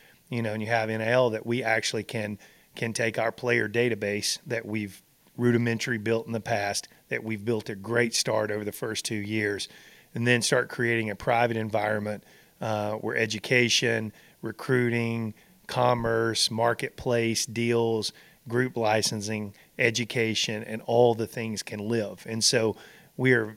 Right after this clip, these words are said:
very much hot and heavy, uh, building our athlete network, uh, which we think will provide tremendous value to athletes and their families. That's only for them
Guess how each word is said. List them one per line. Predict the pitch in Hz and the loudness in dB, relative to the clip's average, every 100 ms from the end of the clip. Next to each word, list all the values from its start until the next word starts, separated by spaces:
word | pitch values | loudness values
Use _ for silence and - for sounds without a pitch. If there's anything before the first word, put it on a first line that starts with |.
| - | -6
very | 117 135 139 | 4 6 8
much | 131 127 - | 4 0 -2
hot | 120 123 | 0 0
and | 110 | 0
heavy, | 110 113 113 110 - - _ 123 | 0 0 0 -6 -8 -20 _ -4
uh, | 113 104 | -2 -2
building | 101 120 120 117 | 0 2 2 0
our | 113 107 | -2 -2
athlete | 107 - 127 120 | -2 -2 -4 -2
network, | 113 117 107 117 120 - - - - | -2 -2 0 2 0 -4 -20 -20 -8
uh, | 110 107 | -4 -2
which | 101 107 - | -2 -4 -2
we | 117 | -4
think | - 117 110 | -2 -4 -4
will | 104 | -8
provide | - 107 110 104 | -8 -4 -4 -4
tremendous | - 107 117 120 117 - | -4 -2 -2 0 -2 0
value | 113 113 110 107 107 | 0 0 -2 -4 -8
to | - 110 | -10 -8
athletes | 104 107 - 110 107 | -4 -6 -4 -6 -6
and | 104 | -8
their | 98 | -8
families. | - 117 120 120 107 - - - - | -2 -2 0 -2 -4 -8 -20 -18 -4
That's | 117 - 131 | -4 -2 0
only | 127 123 | 2 2
for | - 113 | 0 -2
them | 113 120 120 | 2 2 2